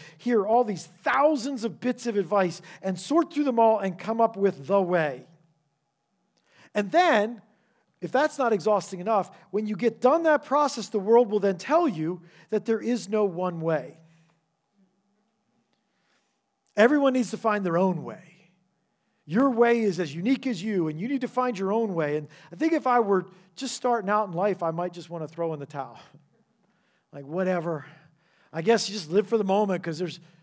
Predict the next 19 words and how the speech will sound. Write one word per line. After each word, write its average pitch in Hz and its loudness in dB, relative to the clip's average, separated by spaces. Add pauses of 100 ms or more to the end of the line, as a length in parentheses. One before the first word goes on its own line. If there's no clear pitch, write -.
(200)
what, 185 -2
what 220 2
am 269 0
I 254 6
supposed 233 -6
to - -6
do? 214 -4
Nobody 254 2
seems 240 -6
to 233 -12
know 220 2
anything. 208 -2
Everybody 233 2
just 208 -6
keeps - -10 (340)
bumping 226 2
into 247 0
stuff 196 -2
and, 180 -4